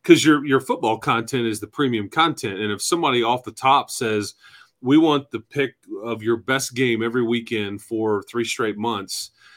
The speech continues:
okay, now what do I have left to sell? Well, I've got some second tier football games that we, we can sell. But after you sell those off, I mean, there's not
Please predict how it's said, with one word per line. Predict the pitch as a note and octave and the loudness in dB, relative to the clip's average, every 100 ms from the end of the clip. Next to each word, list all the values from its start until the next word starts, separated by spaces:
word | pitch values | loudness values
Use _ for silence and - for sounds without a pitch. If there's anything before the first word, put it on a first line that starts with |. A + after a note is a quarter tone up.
| _ A2+ | _ -12
okay, | A2 C3 | 0 0
now | A#2+ C#3+ | 4 2
what | C#3+ | 4
do | B2 | 2
I | A#2 | 2
have | B2 A2 | 0 0
left | A#2+ A2+ | -2 -4
to | - | -6
sell? | - C3 F#2+ E2 | -4 -2 -4 -2
Well, | B2 C#3+ | 0 2
I've | A2+ A2+ | 0 0
got | C3+ - | 0 0
some | - C#3+ A#2 G#2+ F#2 _ _ _ _ _ - | -2 -2 0 -4 -8 _ _ _ _ _ -6
second | - - G3 G3 B2+ A#2 - | -2 2 2 2 0 -2 -8
tier | - C3 A#2 G#2 G#2 F2 F#2+ - _ | -6 0 2 2 -2 -4 -12 -18 _
football | - D#3+ B2 A2+ A2 | -6 -4 -2 0 0
games | G#2+ A2 G#2+ A2+ A#2 | 0 -2 0 -2 -4
that | A#2 G2 | -4 0
we, | A2+ A2 C3 | -2 -2 -4
we | A#2 A2+ | -2 -2
can | A2+ G2+ | -4 -6
sell. | - G#2+ G#2 B2 C3 _ _ _ | -4 -4 -2 -4 -8 _ _ _
But | A#2+ B2+ A#2+ - | -4 -2 -2 -6
after | - D3 F#3 | -2 -2 -2
you | E3 E3 | -4 -4
sell | - F3+ D3 | 0 2 2
those | B2+ F#3+ A#3 | 4 2 2
off, | B2+ G#2 G#2+ - - _ _ _ _ _ _ _ _ _ | 0 2 0 -4 -16 _ _ _ _ _ _ _ _ _
I | A#2 B2+ | -4 0
mean, | B2+ B2 B2 | 0 0 -2
there's | B2 B2+ G#2+ | 0 -2 0
not | C3+ E3 C4 | 2 2 2